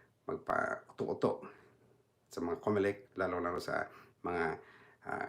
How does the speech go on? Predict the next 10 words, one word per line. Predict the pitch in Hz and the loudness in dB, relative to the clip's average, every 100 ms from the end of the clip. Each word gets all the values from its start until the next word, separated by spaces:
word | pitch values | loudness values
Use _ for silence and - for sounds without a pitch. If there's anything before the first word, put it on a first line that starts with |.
| - | -2
corrupt | 95 101 - | 2 2 0
nating | 78 - 82 | -4 -2 -2
mga | 80 | 0
gover-, | 80 82 - | -2 -4 -4
government | 90 87 85 80 | -2 0 0 -2
officials. | 80 82 - - - - - - - _ _ _ _ - | -4 -8 -6 -6 -4 -2 -2 -4 -10 _ _ _ _ -6
Mamulan | 90 85 95 107 | -2 2 4 4
na | 104 | 6
tayo, | 117 92 | 6 4
manindigan. | 87 87 101 78 - | 2 0 0 0 -6